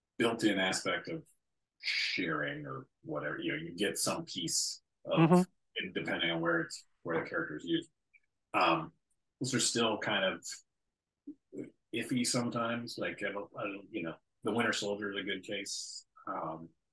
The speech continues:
Speaker 1: I remember 'cause I worked, I was an editor on the Winter Soldier stuff, and I thought they'd worked out a really good deal so that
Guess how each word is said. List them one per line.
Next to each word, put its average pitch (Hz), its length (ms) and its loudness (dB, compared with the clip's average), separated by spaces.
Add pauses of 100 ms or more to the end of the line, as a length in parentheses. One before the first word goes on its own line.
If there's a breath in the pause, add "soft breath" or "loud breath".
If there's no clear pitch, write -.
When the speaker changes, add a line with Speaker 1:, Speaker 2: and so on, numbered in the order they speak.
(680)
Speaker 1:
I 127 40 6
remember 127 280 10
'cause 127 120 4
I 113 120 8
worked, 127 320 8
I 113 40 4
was 104 120 2
an 104 80 0
editor 107 340 2
on 95 80 -2
the - 60 -12
Winter - 200 -8
Soldier 131 280 0
stuff, 98 300 0
and - 80 -4
I 120 100 2
thought 110 220 0
they'd 101 160 -2
worked 101 240 -4
out 92 180 2
a 90 120 -4
really 87 240 -10
good 85 280 -14 (800)
deal 117 380 10
so 98 260 -2
that 98 240 2